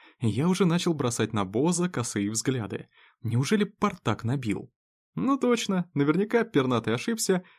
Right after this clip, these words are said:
и неправильно нарисовал один из знаков. Только я открыл рот, собираясь предъявить Совуху и обвинить его в криволапости, как воздух между нами дрогнул. Я смотрел на Боза, словно через какое-то марево.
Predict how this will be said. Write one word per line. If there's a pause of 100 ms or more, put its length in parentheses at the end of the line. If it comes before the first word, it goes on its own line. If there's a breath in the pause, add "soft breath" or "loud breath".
(100)
и
неправильно
нарисовал
один
из
знаков. (520)
Только
я
открыл
рот, (100)
собираясь
предъявить
Совуху
и
обвинить
его
в
криволапости, (340 loud breath)
как
воздух
между
нами (100)
дрогнул. (420 soft breath)
Я
смотрел
на
Боза,
словно
через
какое-то
марево.